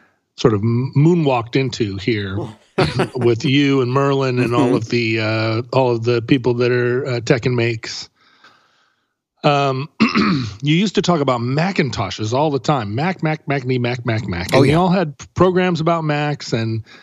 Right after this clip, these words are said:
Speaker 1: and, uh, Merlin had his, his MacBook Weekly, and you had Mac, Macintosh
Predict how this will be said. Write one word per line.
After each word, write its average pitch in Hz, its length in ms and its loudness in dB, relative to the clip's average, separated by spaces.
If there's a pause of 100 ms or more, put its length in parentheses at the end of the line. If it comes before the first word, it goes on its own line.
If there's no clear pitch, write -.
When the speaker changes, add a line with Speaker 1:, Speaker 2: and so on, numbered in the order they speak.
(220)
Speaker 1:
and, 113 380 -2
uh, 110 400 0
Merlin 131 320 0
had 123 180 2
his, 120 380 0
his 123 220 2
MacBook 131 480 0
Weekly, 180 420 4
and 135 140 -2
you 131 200 2
had 123 460 -2
Mac, 123 460 -2
Macintosh 123 1000 -2